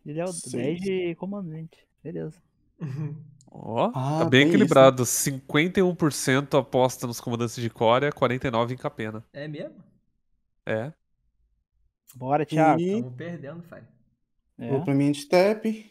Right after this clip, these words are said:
Speaker 2: destapando aqui. E pode ir.
Speaker 1: Brunão, agora você vai ter a fúria de mil sóis.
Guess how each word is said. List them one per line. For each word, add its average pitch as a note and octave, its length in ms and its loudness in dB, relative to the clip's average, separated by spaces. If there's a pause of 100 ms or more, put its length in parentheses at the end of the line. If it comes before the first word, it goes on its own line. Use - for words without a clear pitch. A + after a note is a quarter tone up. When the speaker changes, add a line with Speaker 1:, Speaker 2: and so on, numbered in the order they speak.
(140)
Speaker 2:
destapando D3 720 -2
aqui. G3+ 540 -6 (1080)
E B2+ 300 -4
pode D3 500 -2
ir. F3 320 -4 (1800)
Speaker 1:
Brunão, C3 380 -8
agora C3 240 -8
você C3 340 -12
vai C3 140 -8
ter C#3+ 100 -10
a C3 40 -10
fúria D3+ 260 -10
de C#3+ 100 -14
mil D3+ 160 -8
sóis. - 640 -20